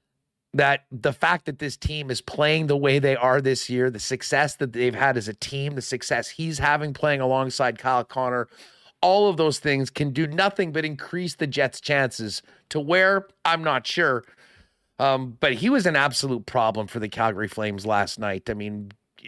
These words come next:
going at it with Mackenzie Weegar and a number of players last night. And one of the things, and I commented on this, and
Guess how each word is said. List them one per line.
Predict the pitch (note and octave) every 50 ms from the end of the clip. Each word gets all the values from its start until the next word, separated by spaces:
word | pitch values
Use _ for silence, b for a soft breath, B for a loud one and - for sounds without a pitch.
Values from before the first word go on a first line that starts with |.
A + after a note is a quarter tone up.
| C3+ B2 A#2 G#2+
going | G#2+ E3 E3+ F3 F3 D#3+ D3+
at | C#3+ D3 D3+
it | D#3 C#3+
with | C3+ A#2 -
Mackenzie | C3 B2 - - C3+ B2+ A#2+ G2+ G2+ A2 G#2+
Weegar | G#2 G#2 C3+ E3 E3+ D#3+ D3 D#3+ D#3+ D#3 D3+
and | B2+ A2
a | G#2+
number | A2+ A#2 C3+ D3 E3 D#3 D3+
of | C#3+ B2
players | - - C#3+ C#3+ C#3 C#3 B2 C3
last | C3 B2+ B2 A#2+ - -
night. | C3 C3 B2+ A#2+ - B B B B B B B B B B B B
And | B C#3+ D3+ D#3
one | E3+ A3 C4+ D4
of | C#4
the | G3 D#3+ C3+
things, | - F3 E3 E3 D#3 A#2+
and | C#3 C3+
I | D3+ G#3 B3
commented | - - E3+ D#3+ D#3+ E3+ E3 D3+ - D#3 C3
on | B2 B2 A#2+ B2
this, | C3+ C#3 B2 - -
and | A#2+ G#2+